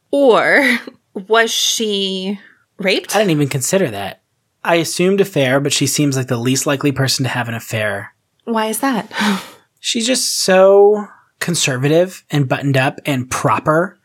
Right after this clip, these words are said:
Speaker 1: Okay.
Speaker 2: that to have an affair seems like such a breach of conduct that it doesn't seem to line up with her character to me.
Speaker 1: We just know so little. It's, I get it. I totally understand that.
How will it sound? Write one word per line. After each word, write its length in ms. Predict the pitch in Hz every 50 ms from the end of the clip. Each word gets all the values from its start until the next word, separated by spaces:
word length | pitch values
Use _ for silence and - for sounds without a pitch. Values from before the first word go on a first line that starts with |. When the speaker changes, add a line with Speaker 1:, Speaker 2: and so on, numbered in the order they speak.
| -
Speaker 1:
Okay. 100 | 240 240
Speaker 2:
that 340 | 147 135 113 127 135 - - _ _ _ _ _ -
to 160 | - 175 151
have 260 | 113 - 175 180 185
an 80 | 190 175
affair 420 | 147 - - 147 139 143 156 165
seems 320 | 160 - - 143 135 131
like 160 | 135 120 - -
such 680 | - - - - - 160 143 - - - - - - _ _ _ _
a 220 | - 139 131 123 117 110 113 -
breach 680 | - 127 123 123 120 117 120 - - - - - - - _ _ _ - - - _ _ _ _ -
of 460 | 139 123 113 110 110 107 107 127 - -
conduct 760 | - - 131 123 120 127 135 151 180 190 - - - - _ _
that 160 | - 147 143 135
it 160 | 127 127 -
doesn't 300 | 156 147 135 135 139 127
seem 200 | - 143 135 123
to 100 | - 131
line 260 | 123 110 107 110 107
up 140 | 104 107 -
with 100 | 120 -
her 120 | - 110
character 480 | - - 107 98 - - - - - -
to 160 | - - -
me. 300 | - - - - - _ _ _ _ _ _ _
Speaker 1:
We 80 | - 233
just 220 | 233 254 240 -
know 100 | 233 214
so 240 | 202 202 - 190 180
little. 500 | 175 175 175 170 165 160 156 160 165 175
It's, 280 | 180 196 185 - - - -
I 100 | 233 202
get 300 | - - - 185 170 160
it. 200 | 151 147 135 -
I 160 | - 170 170 156
totally 460 | - - - 170 151 160 151 147 147
understand 460 | 147 160 156 - - - 156 165 170
that. 220 | 175 175 180 180